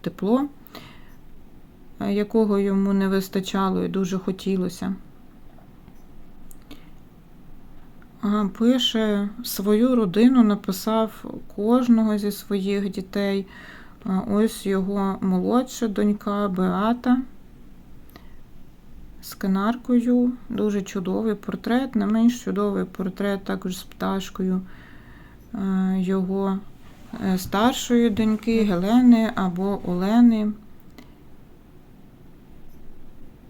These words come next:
І портрет сина Єжі молодшого,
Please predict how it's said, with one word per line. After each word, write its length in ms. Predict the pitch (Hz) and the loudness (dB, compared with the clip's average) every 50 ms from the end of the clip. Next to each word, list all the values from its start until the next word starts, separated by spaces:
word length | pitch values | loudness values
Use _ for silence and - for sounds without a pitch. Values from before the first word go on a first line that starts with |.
| - - - - - - - - - - - - - - - - - - - - - - - - - - - | -20 -20 -20 -20 -20 -20 -20 -20 -20 -20 -20 -20 -20 -20 -20 -20 -20 -20 -20 -20 -20 -20 -20 -20 -20 -12 -4
І 400 | - 202 208 220 233 247 247 240 240 - | -2 0 2 4 6 6 6 6 4 2
портрет 680 | - 202 202 196 196 - 214 220 226 240 240 240 240 - | -2 -2 -2 -2 -2 0 2 4 6 6 6 4 4 0
сина 640 | - - 214 208 208 202 202 208 220 240 285 285 - - - - - - 202 | -8 -4 0 2 2 2 4 4 4 4 4 2 0 -8 -18 -14 -6 -4 -2
Єжі 460 | 185 185 202 208 202 190 190 233 240 | 0 2 2 2 2 0 2 6 6
молодшого, 800 | 233 214 196 185 185 196 214 240 240 - - 247 226 226 226 226 | 6 6 6 2 2 0 0 0 -2 -2 0 2 2 4 2 2